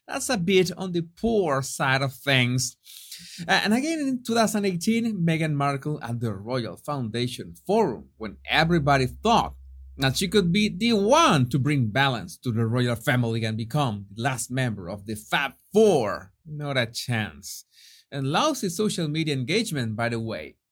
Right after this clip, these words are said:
But guess what happens when Catherine wears the brand? More than one hundred comments, two hundred retweets,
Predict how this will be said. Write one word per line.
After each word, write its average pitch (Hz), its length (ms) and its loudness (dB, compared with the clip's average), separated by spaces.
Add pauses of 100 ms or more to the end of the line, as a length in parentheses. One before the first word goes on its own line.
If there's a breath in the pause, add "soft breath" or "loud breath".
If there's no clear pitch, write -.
(260)
But 269 280 -4 (600)
guess 339 300 -2
what 240 160 -4
happens 139 580 -6 (460)
when 160 240 -2
Catherine 151 760 -2
wears 139 440 -2 (140)
the 127 120 0
brand? 117 560 0 (600)
More 135 180 0
than 143 280 0
one 294 440 0 (240)
hundred 202 600 -2
comments, 170 640 -2 (460)
two 269 240 2
hundred 220 600 0
retweets, 135 640 0